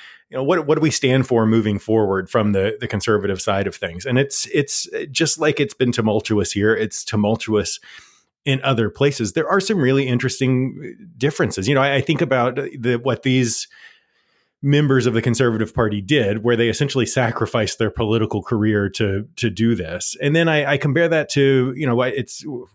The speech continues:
we haven't talked about it at all, but Jim Mattis, right? So Jim Mattis has this new book coming out, and he has, uh, this in the last week and a half made a number of statements that are vaguely critical of Trump, but really what he's saying is, "Why can't we all just get along?"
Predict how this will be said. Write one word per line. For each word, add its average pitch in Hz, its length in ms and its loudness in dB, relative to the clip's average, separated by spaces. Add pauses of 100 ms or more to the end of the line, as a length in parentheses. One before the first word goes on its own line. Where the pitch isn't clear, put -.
we 147 100 -2
haven't 143 160 2
talked 165 280 0
about 101 240 0
it 98 80 -4
at 104 80 0
all, 101 160 0
but 120 120 -6
Jim 165 180 0
Mattis, 156 420 0
right? 120 160 0
So 135 80 -2
Jim 151 160 0
Mattis 135 240 2
has 113 160 2
this 107 180 -2
new 110 140 4
book 113 260 0
coming 110 300 2
out, 101 260 0
and 104 120 -4
he 135 240 0
has, 107 280 0 (480)
uh, 104 320 -6
this 135 240 0
in 135 140 2
the 120 60 2
last 120 280 0
week 120 200 2
and 110 80 2
a 104 40 0
half 110 300 0
made 113 200 2
a 113 60 2
number 110 320 2
of 110 100 0
statements 107 600 -4
that 131 120 0
are 123 120 2
vaguely 123 760 0
critical 117 680 0
of 104 180 -6
Trump, 107 320 -4
but 170 160 -4
really 208 300 2
what 131 160 0
he's 120 160 0
saying 113 240 2
is, 110 180 -2
"Why 175 140 0
can't 160 240 -4
we 127 100 0
all 120 180 2
just 107 200 -4
get 113 100 0
along?" 87 560 -6